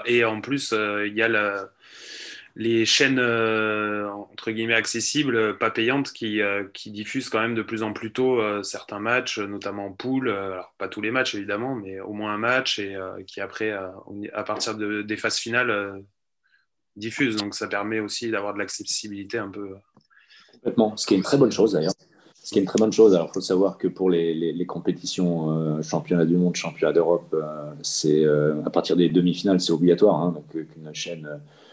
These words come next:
Speaker 2: non payante puisse avoir la possibilité de diffuser. Donc, pas de souci, et tant mieux, super. Ce qu'il faut savoir aussi, c'est que beIN a permis, euh,
Speaker 1: Bien sûr.
Speaker 2: euh, que, que, que ce soit le cas dès le début.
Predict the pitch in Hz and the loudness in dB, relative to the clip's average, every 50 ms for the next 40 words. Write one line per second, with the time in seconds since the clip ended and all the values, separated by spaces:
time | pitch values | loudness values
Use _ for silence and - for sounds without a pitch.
0 | - _ _ - 82 87 92 92 90 92 92 87 87 92 92 92 90 - 87 80 | -20 _ _ -2 2 4 6 6 6 8 8 8 8 8 6 4 2 0 -4 -4
1 | - - 117 113 - - 87 87 98 110 98 90 80 82 - 95 - - 85 82 | -2 0 0 2 4 4 4 8 8 8 6 6 2 -2 -2 -4 -4 -4 -6 -6
2 | 78 80 85 80 85 90 82 82 76 78 80 - - 90 87 120 143 - - - | -4 -4 -4 -2 -2 -2 -2 -4 -6 -8 -10 -14 -6 0 0 0 0 0 -4 -18
3 | 76 147 147 _ _ _ _ _ _ _ _ _ _ _ - 87 - - - 95 | -20 -20 -20 _ _ _ _ _ _ _ _ _ _ _ -8 -8 -6 -8 -10 -10
4 | - - 139 135 - - - - 85 90 104 135 147 143 - - - 151 - 117 | -6 -6 -6 -4 -6 -6 -4 -4 -2 0 2 0 0 0 -4 -16 -4 0 2 2
5 | 139 127 - _ - - - - - - - - - - 73 - - 76 - - | 2 0 -4 _ -20 -20 -20 -20 -20 -18 -16 -16 -16 -16 -14 -12 -10 -10 -6 0
6 | 78 101 107 85 78 - - 127 - - 92 - - 78 73 76 76 78 82 92 | 2 2 2 2 0 -2 -4 -6 -4 -6 -8 -6 -6 -6 -6 -6 -4 -2 -2 0
7 | 101 104 101 80 - - 87 78 98 127 147 143 147 147 - - 87 85 82 80 | 2 2 0 0 0 -2 0 4 6 8 8 8 6 2 -2 -6 -4 -4 -2 -4
8 | 78 78 76 76 71 73 73 73 - - - - _ _ _ - - 76 78 - | -4 -4 -4 -6 -6 -6 -6 -8 -8 -10 -10 -12 _ _ _ -12 -8 -8 -8 -8
9 | - - 90 85 78 78 80 78 76 78 78 - 80 78 73 71 71 71 71 71 | -4 -2 0 2 2 2 0 0 -2 -4 -6 -4 -4 -2 -2 0 -2 -2 -4 -2
10 | 73 - 92 92 - 95 90 - - 107 95 87 87 87 - 139 139 147 147 147 | 0 0 0 0 0 -2 0 4 6 8 8 8 6 6 6 6 6 6 6 2
11 | - - 92 98 104 151 147 123 107 107 101 98 135 151 147 151 | -4 -12 -2 4 6 6 6 6 4 4 4 4 4 2 2 0